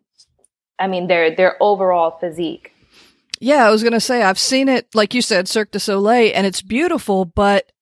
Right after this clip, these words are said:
Speaker 2: I'm always got in the back of my mind, those people must be unbelievably strong to be able to do that. <laughs>
Speaker 1: Yes, definitely. Yes. It, it requires a lot of strength. You're lifting your body weight,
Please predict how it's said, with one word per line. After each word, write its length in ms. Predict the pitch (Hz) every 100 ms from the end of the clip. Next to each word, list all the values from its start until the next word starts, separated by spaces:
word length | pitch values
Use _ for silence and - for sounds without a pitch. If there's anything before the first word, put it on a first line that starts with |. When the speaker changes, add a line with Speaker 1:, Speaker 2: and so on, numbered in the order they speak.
| _
Speaker 2:
I'm 220 | 190 196
always 340 | 220 247 247 226
got 160 | 226
in 80 | 226
the 80 | 208
back 240 | 214 220
of 80 | 226
my 140 | 202 190
mind, 420 | 202 262 233 202 - - _
those 240 | 233 330
people 320 | - 226 220 214
must 240 | 190 -
be 160 | 202 -
unbelievably 840 | 254 247 220 226 262 254 214 208
strong 600 | - - 208 269 202 196
to 100 | 190 247
be 80 | 214
able 180 | 208
to 120 | 214 320
do 180 | 285 339
that. 320 | 180 139 - 262 554
<laughs> 140 | 466
Speaker 1:
Yes, 340 | 262 240 214 - - 220
definitely. 800 | 269 277 285 240 185 196 190 202
Yes. 240 | 196 185
It, 140 | 208 202
it 120 | 226
requires 420 | 247 240 311 294 254
a 60 |
lot 240 | 214 196 202
of 80 |
strength. 280 | - 208 190
You're 140 | 196 196
lifting 400 | 208 214 233 214
your 100 | 202
body 300 | 196 190 196
weight, 280 | 190 185